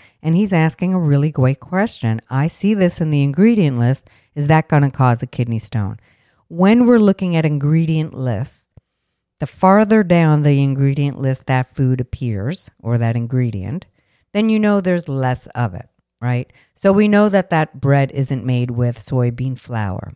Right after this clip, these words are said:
It's soybean oil or soybean byproduct, and there's not gonna be a lot of oxalate in one slice of bread.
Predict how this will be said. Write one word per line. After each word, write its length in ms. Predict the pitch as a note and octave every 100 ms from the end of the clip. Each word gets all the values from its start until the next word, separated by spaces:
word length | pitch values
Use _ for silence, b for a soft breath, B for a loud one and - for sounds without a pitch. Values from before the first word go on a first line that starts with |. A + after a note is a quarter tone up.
| _
It's 160 | A#2+ -
soybean 520 | B2+ A#2+ A#2 A#2 A#2 -
oil 420 | G3+ F#3 F3+ -
or 120 | B2
soybean 840 | A#2+ - B2+ A#2+ A#2 A#2+ A#2+ A2+ G#2+ _ _
byproduct, 760 | C#3+ D#3+ D#3+ - A2+ G2+ A#2 _ -
and 100 | C3
there's 160 | B2
not 220 | C#3 C3+ -
gonna 140 | A#2+
be 100 | B2
a 60 | A#2
lot 180 | A2+
of 80 | A2+
oxalate 540 | A2 G#2 - A2 G2+ - _ _
in 180 | - B2
one 160 | A2 G2+
slice 380 | - F#2+ -
of 60 | -
bread. 320 | G2+ F#2 -